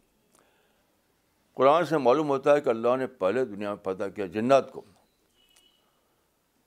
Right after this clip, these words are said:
لیکن جنات وہ اعلیٰ درجے کی معرفت تک نہیں پہنچ سکے۔ تو انسان پیدا کیا گیا کہ انسان اعلیٰ درجے کی معرفت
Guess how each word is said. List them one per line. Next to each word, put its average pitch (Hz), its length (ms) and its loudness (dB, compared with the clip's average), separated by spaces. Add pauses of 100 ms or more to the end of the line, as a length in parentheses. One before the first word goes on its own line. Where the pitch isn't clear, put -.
(840)
لیکن 135 220 2
جنات 135 640 2
وہ 135 220 4
اعلیٰ 175 260 6
درجے 156 260 2
کی 147 100 -8
معرفت 127 360 0
تک - 60 -8
نہیں 156 240 -8
پہنچ 143 160 -4
سکے۔ 117 220 -10 (4000)
تو 165 80 0
انسان 165 420 2
پیدا 151 260 6
کیا 123 220 4
گیا 92 120 -2 (380)
کہ 123 160 -2
انسان 143 380 2 (800)
اعلیٰ 131 580 2 (100)
درجے 127 240 0
کی 127 100 -10
معرفت 107 680 -4